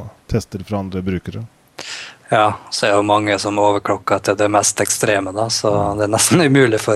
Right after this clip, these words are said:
Speaker 2: vanlige brukere å nå toppen, da.
Speaker 1: Ja, ja, ja.
Speaker 2: Så.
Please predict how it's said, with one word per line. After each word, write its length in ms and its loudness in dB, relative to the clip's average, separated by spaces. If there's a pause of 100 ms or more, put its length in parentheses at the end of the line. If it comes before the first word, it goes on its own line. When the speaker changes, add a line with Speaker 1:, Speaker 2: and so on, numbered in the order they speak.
Speaker 2:
vanlige 320 0
brukere 400 0
å 160 -2
nå 240 -4
toppen, 380 -2
da. 80 -12 (180)
Speaker 1:
Ja, 160 0
ja, 180 -4
ja. 140 -10 (580)
Speaker 2:
Så. 280 -16